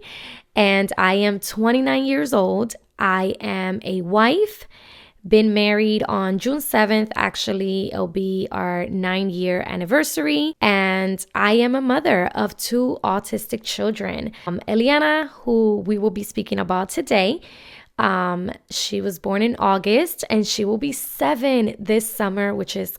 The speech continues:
crazy to think about, honestly. Um, and then my little sweet boy, Jacob, who, um, is going to be turning four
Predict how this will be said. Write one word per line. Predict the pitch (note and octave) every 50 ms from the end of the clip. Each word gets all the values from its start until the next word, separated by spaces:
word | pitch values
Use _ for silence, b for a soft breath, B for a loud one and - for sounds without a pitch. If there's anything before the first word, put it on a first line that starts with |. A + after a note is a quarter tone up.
| -
crazy | - - - A3 G#3+ G3+ F#3+ E3+ F#3 -
to | - - -
think | - G3 F#3 F#3 F3
about, | - - - - - -
honestly. | - - F3+ F3+ F#3 F#3 - - A#3 G#3 G#3+ B3 D4+ B B B B B B B B B B B - A3
Um, | A3 G#3+ G3+ G3+ G#3 G#3+
and | A#3 A3 A3 G#3+
then | A3 G#3 G#3 G#3 G#3 G#3 G3+ G#3 G3+ G#3+ A3
my | G#3 G3+ G3+
little | G#3 G#3+ A#3 B3+ C4 C#4 C#4
sweet | C4+ - - C4 B3+ B3 G#3+
boy, | - A3 G#3+ A3 G#3+ A3 A3+
Jacob, | A3 - - - G#3 G3 F#3+ - - G3 F#3+ F#3+ F#3+ F#3+ - - -
who, | - - - - G#3+ G3+ G3 F#3+ F#3+ F#3+ F#3+ F#3 B B B B B B B B B -
um, | A3+ - F#3+ F#3 F#3 F3+ F3+ F#3 - - A3 _ _ _ _ _ _ _ _ - - _ _ _ -
is | - A3+ G3+ G3+ G3+ G3 F#3+ - -
going | - - G3+ G3 G3 G3 F#3+ G3
to | - G#3+
be | F#3 G3 F3+
turning | - - G3+ F#3 F3+ F#3 F3+ F3+ F3+ F3+ F3+ F#3 F#3 _ _ - B B B B B B B B B
four | B - - - - - - - - - - - F#3+